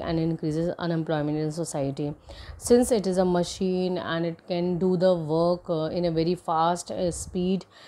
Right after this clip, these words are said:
and it can do many work, so that is why the manual work, the people who were doing work, they are no longer required, and that is why unemployment has increased in the society, means people are not getting the work.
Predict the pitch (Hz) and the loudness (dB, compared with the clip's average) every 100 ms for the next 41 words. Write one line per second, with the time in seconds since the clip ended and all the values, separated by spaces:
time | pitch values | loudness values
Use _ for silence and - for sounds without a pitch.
0 | - - 190 185 202 196 196 190 170 175 | -14 -2 0 0 0 2 4 4 4 4
1 | 190 180 190 196 - - 220 233 202 175 | 4 6 4 4 -6 0 4 4 4 2
2 | 156 196 185 175 165 165 175 202 - - | 0 -4 -2 0 2 2 0 -4 -12 -18
3 | - 190 185 180 170 185 202 190 160 147 | -6 2 4 6 4 4 4 4 2 0
4 | 151 170 - 196 175 226 226 202 180 160 | 0 -2 0 -2 0 0 2 4 4 4
5 | 175 175 170 151 165 170 170 165 165 170 | 2 2 0 2 4 2 2 2 2 2
6 | 170 185 196 165 160 156 147 156 147 147 | 2 2 0 0 0 -2 -2 -2 0 0
7 | 160 - 175 165 156 175 175 170 170 180 | -2 -2 -2 0 0 0 -2 0 2 2
8 | 202 - - - - 208 226 208 190 175 | -2 -12 -20 -20 -4 0 2 2 0 -2
9 | 180 165 165 165 165 170 156 156 - 156 | -2 0 2 0 0 -2 0 -2 -2 -4
10 | 151 156 151 151 143 160 156 143 160 170 | -2 0 0 0 -2 -2 -4 -2 0 2
11 | 196 214 202 185 180 180 190 185 180 170 | 2 0 -4 -4 -2 0 0 0 0 0
12 | 180 185 165 135 143 165 139 - - | 0 0 0 -4 4 4 4 -2 -18